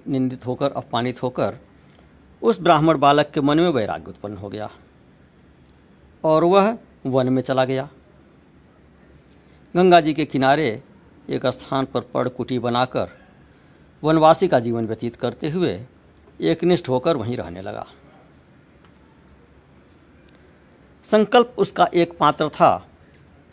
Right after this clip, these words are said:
कि मैं असत्य नहीं बोलूँगा। अन्य कोई गुण तो नहीं था,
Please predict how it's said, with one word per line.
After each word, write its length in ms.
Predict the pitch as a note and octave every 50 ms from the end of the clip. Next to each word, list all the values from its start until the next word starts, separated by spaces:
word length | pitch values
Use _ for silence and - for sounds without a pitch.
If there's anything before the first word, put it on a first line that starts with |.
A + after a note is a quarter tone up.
| - -
कि 80 | F#3+
मैं 180 | F3 G3 G#3 G#3 - -
असत्य 480 | D3 D3+ - - F3+ F3+ - - C#3
नहीं 220 | A#2 G#2+ F2+ G2+ G2
बोलूँगा। 520 | F#2 G#2 G#2 G2+ G#2 G#2+ G#2+ G#2+ A2+ A2+ A2 - - _ _ _ _ _ _ _ _ _ _ _ _ _ _ _ _ _ _ - _ _ - - - _ _ _ _ _ _ _ _ _ _ _ _ _ _ _ _ _ -
अन्य 200 | - C3 C3 C3
कोई 240 | B2+ - C#3 C#3 C#3+
गुण 160 | A#2+ C#3 C#3+
तो 140 | C3+ - D3+
नहीं 200 | D3+ D3+ D3+ E3+
था, 260 | E3+ - F3 E3+ F#3+